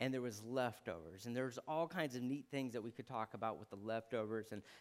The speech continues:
the twelve baskets of leftovers, but we're gonna save that for another time. Next, the text tells us that the people began to talk. They began to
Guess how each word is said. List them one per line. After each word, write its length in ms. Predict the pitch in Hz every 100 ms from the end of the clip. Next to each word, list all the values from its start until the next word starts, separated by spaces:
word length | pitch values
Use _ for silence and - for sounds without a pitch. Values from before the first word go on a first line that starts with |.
| -
the 80 |
twelve 300 | 104 120 107
baskets 500 | 117 120 117 - 107
of 80 | 113
leftovers, 440 | 110 107 110 101 101
but 140 | 101 87 - - - _ _ _ _ _ _ _ _ _ _ _ _ _ -
we're 140 | 110 110
gonna 100 | 104
save 320 | - 101 101
that 240 | 113 -
for 100 | 117
another 240 | 101 92 -
time. 100 | 104 - - - _ _ _ _ _ _ _ -
Next, 640 | 123 135 165 - - - - - -
the 40 |
text 340 | - 135 -
tells 320 | - 127 107 92
us 340 | 73 - - _ - - - -
that 280 | 127 127 117 - - 117
the 260 | 110 98 98 - -
people 320 | - 185 175
began 320 | 135 131 123
to 80 | 117
talk. 420 | - - - - - - _ _ _ _
They 60 | 120
began 380 | 113 117 143 135
to 160 | 127